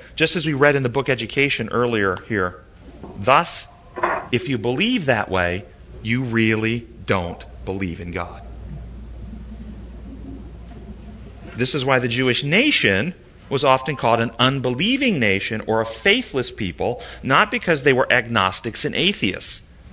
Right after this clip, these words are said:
but because they didn't believe in the goodness of God. They saw God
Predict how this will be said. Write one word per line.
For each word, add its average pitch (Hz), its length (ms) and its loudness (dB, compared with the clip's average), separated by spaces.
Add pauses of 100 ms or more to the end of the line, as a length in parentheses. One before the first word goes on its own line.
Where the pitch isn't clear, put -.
(140)
but 135 140 0
because 135 280 2
they 131 100 2
didn't 143 280 0
believe 123 360 0
in 123 80 0
the 123 100 2
goodness 127 540 0
of 95 120 -6
God. - 280 -6 (240)
They 117 100 2
saw 135 280 4
God 131 500 6